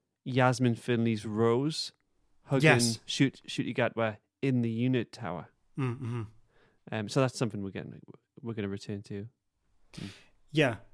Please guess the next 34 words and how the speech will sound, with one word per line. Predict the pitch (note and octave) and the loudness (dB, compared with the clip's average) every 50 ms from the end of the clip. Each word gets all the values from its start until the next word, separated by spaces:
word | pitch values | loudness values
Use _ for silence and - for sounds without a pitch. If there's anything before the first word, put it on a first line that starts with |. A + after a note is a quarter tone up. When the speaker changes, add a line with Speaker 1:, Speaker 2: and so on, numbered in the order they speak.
| - - _ - - - _ _ _ | -20 -20 _ -20 -20 -20 _ _ _
Speaker 2:
and | - D3+ D3+ D3 C#3+ C#3+ D3+ - - - _ _ _ _ | 0 2 2 2 2 0 -2 -4 -10 -18 _ _ _ _
yeah, | F#3+ G3+ F#3+ C#3+ B2+ - F#3 | 8 8 8 8 6 2 0
and | E3+ E3 D3+ D3+ D3+ C#3+ - - - - _ _ - | 2 2 4 4 2 0 -2 -6 -14 -20 _ _ -2
Mel | D#3+ D3 D#3 D3+ D3+ C#3+ C#3 C3 A#2+ G2+ - _ - | 2 4 6 6 6 4 4 2 0 -2 -8 _ -4
will | C#3+ C3 C3 B2 | -2 0 0 0
probably | - - C#3+ C3 C3 A#2+ A2+ A#2 | 0 -2 -2 0 0 -2 -4 -4
be | A2+ C3 B2 | -4 -2 -2
in | A#2+ A#2 | -2 -2
the | A2+ | -2
same | G#2+ - - A#2 A#2 | -2 -2 -2 -2 -4
episode, | C3 C3 - - - - A2 G2+ G2 F#2+ - - _ _ _ | -4 -6 -6 -6 -6 -6 -6 -8 -10 -12 -14 -18 _ _ _
which | - A#2 - - | -16 -14 -12 -12
would | A#2 G2+ - | -12 -10 -10
make | A2 G#2 - | -10 -8 -8
sense, | - A2+ G2+ G2+ G#2+ | -8 -10 -10 -14 -12
but | - - B2 A2+ | -10 -8 -8 -8
we'll | - G#2 G2 | -8 -8 -10
see. | - - G#2+ G2+ - _ _ - - - - - _ | -10 -10 -12 -16 -18 _ _ -20 -20 -20 -20 -20 _
Speaker 1:
Yeah. | - A2+ - _ _ _ _ _ _ _ _ _ _ - - - - - - - _ - | -20 -20 -20 _ _ _ _ _ _ _ _ _ _ -20 -20 -20 -20 -20 -20 -20 _ -6
Um, | E3 E3 E3+ - | -4 -4 -4 -4
so | - - - F3 E3+ F3 E3+ - | -4 0 2 4 4 4 4 2
we're | - D3+ | 2 2
gonna | D#3+ F#3+ F#3 | 2 2 2
sign | - - F3 E3 E3 | 2 2 2 4 4
out | E3 E3 - | 4 4 4
now. | D#3 D#3+ D#3 D#3 D#3+ D#3+ - _ _ _ _ - | 4 4 6 6 4 2 0 _ _ _ _ -2
Would | C3+ C3+ - | 0 2 4
love | C#3 C#3 C#3+ C#3 C3 | 6 8 8 8 8
it | - - | 6 4
if | - B2+ B2 | 4 2 2
you'd | A#2+ G#2+ A2 | 0 2 2
reach | C3 C3+ C3 - - | 0 0 0 2 4
out | C3 A#2 A2+ A#2 A#2 - - - | 6 6 6 6 4 0 -4 -4
on | - A2 A2 A2 G#2+ G#2+ G#2+ G#2+ G#2 G#2+ G#2+ G#2 G2+ | -2 0 0 0 0 0 0 0 0 -2 -2 -4 -6